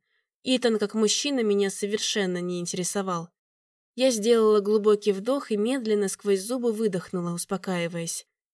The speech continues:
Так, стоп. Не нужно принимать поспешных решений, о которых я потом непременно пожалею.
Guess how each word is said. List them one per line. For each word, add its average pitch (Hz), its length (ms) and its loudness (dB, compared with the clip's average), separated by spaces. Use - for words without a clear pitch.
Так, 196 200 0
стоп. - 380 0
Не 240 140 4
нужно 208 320 4
принимать 196 460 2
поспешных 190 560 0
решений, 190 460 2
о 180 60 -4
которых 196 400 0
я 190 100 2
потом 190 300 -2
непременно 185 480 0
пожалею. 190 580 0